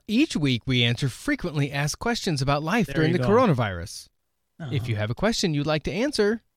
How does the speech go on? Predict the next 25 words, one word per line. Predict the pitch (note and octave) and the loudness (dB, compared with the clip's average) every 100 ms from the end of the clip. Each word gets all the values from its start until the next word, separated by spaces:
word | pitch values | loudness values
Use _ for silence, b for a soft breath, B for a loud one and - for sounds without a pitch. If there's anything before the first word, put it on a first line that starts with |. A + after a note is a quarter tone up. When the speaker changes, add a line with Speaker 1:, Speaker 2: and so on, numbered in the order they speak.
| _ - | _ -2
Speaker 1:
us | D3 | -2
to | - | 0
consider, | - B2 - - C#4 E3 F2 | -4 -6 -6 0 2 2 -2
sorry, | - D#3 D#2+ A#1+ | -2 0 0 -6
for | - G#2+ | -8 -10
a | |
future | - C#3+ A#2 | -4 -4 -4
post, | - G#2+ B1+ - - - _ _ _ _ _ _ _ | -4 -4 -4 -12 -18 -20 _ _ _ _ _ _ _
uh, | - G#2 - | -12 -10 -6
email | C4+ E4+ C#4 E3+ | -4 0 0 2
us | C#3 C3+ - | 0 -2 -6
at, | D#3 C3 - | -8 -8 -6
here | - E4 | -4 -2
we | G#3 C#3 | -2 -2
go, | C3 C3 | -2 -2
goats | C#3 C#4+ F4 - | 4 4 4 -2
and | C4 F#3 | 0 0
soda | - G3+ D#3+ B2 A2 - _ _ | 4 4 4 0 -4 -8 _ _
at | - F3+ | -2 2
N | G3+ F3+ | 2 4
P | D#3+ D#3 | 4 4
R | C3 | 2
dot | A#2 A#2 | -2 -4
org. | A2 D2+ D2+ _ _ _ _ _ _ _ | -6 -12 -16 _ _ _ _ _ _ _
Speaker 2:
Mm-hmm. | D3+ B2+ | -2 0